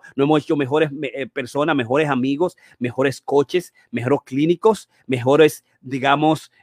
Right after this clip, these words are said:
eh, corredores, eh, con el hecho de aprender y enseñar <laughs> <coughs> y la relación, digamos, que hemos tenido con todos ustedes. Entonces,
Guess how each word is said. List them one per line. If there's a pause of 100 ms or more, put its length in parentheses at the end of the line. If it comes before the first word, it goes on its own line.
(100)
eh,
corredores, (260)
eh, (280)
con
el
hecho
de
aprender
y
enseñar
<laughs> (640)
<coughs>
y
la
relación,
digamos, (180)
que
hemos
tenido (200)
con
todos
ustedes.
Entonces,